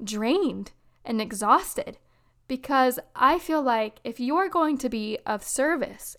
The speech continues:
and truly help humanity, it needs to be accessible.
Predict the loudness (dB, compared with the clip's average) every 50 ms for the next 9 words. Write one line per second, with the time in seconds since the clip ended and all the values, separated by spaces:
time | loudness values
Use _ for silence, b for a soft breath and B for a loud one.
0 | _ -6 -4 -4 -4 -4 -2 0 0 2 2 2 0 -2 -2 0 2 2 2 2
1 | 0 -2 -4 b b b b b b b b b -4 -2 0 2 4 4 4 4
2 | 2 0 -4 -8 -12 -12 -12 -14 -16 _ _ _ _ _ _ -4 -4 -2 0 2
3 | 2 2 0 0 -2 -2 -2 -2 -2 -4 -4 -6 -6 -6 -6 -6 -6 -8 -2 0
4 | 0 0 0 -2 -4 -4 -4 -2 -4 -4 -6 -8 -12